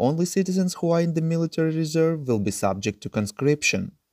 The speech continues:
Above all, it will be those who served in the armed forces, have certain military specialists and relevant experience. In his video address, Putin claimed that the Western countries want to weaken, divide and destroy Russia, reports Hromadske.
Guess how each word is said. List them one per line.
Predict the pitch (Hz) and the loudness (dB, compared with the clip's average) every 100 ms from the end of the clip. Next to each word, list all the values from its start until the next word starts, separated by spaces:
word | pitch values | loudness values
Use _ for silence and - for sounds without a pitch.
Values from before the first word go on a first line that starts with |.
| _ | _
Above | - 101 131 | 0 4 6
all, | 151 175 - | 4 0 -2
it | 117 | -2
will | 104 110 | 0 0
be | 110 | 2
those | 98 110 135 - | 4 4 2 -2
who | 110 | -6
served | - 104 107 104 | 0 2 2 0
in | 107 | -2
the | 98 - | 0 0
armed | 98 98 | 0 0
forces, | - 104 98 - 127 - | -2 0 0 0 -4 2
have | 143 139 | 2 2
certain | - 165 160 139 | 0 0 0 0
military | 143 147 143 135 | 2 2 2 0
specialists | 120 - 101 - 123 131 - - | 0 -2 -2 -2 -4 -4 -6 -4
and | 117 104 | -2 2
relevant | 107 110 120 120 123 | 2 2 0 0 -2
experience. | - - - 160 147 104 92 92 - - _ _ _ - | -4 -8 -6 -2 2 2 0 -6 -12 -20 _ _ _ -10
In | 123 | -6
his | 170 165 | -4 0
video | 214 190 143 | 2 6 4
address, | 113 107 98 | 6 2 2
Putin | - 120 127 123 | -2 -2 0 0
claimed | 143 160 156 104 | 4 4 4 2
that | 101 98 | 0 0
the | 101 | 2
Western | 110 135 156 151 | 2 2 0 -2
countries | 156 160 160 156 151 | -2 -2 0 -2 -2
want | 123 131 135 | -2 -2 0
to | 120 | 0
weaken, | 107 110 - 139 131 | 2 0 2 0 0
divide | 127 107 101 101 117 | 0 2 4 4 2
and | 113 110 | 0 -2
destroy | 120 - - 160 160 | -2 -4 -2 2 4
Russia, | 117 98 - - - | 6 4 2 -6 -6
reports | 98 - 104 101 101 | -8 0 0 0 -2
Hromadske. | 104 101 120 123 - - | -2 0 -2 -4 -6 -10